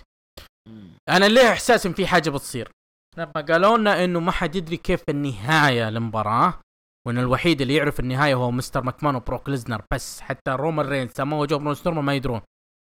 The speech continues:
Speaker 1: مم.
Speaker 2: فمعناه إنه الظاهر أنت <laughs> توقعك يا جود اللي جاك، آه، ديف مولتزر وعطاه إنه تسريب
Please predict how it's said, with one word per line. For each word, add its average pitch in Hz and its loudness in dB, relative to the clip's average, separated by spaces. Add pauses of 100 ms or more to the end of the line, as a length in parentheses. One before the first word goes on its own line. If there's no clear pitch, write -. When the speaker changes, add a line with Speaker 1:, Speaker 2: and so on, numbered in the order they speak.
(420)
Speaker 1:
مم. - -20
Speaker 2:
فمعناه 175 6
إنه 180 2
الظاهر 160 6
أنت 151 0
<laughs> - 0
توقعك 156 4
يا 143 0
جود 160 -2 (440)
اللي 131 -2
جاك، 151 4
آه، 107 -4
ديف 135 2
مولتزر 135 0
وعطاه 135 2
إنه 127 -2
تسريب 151 -6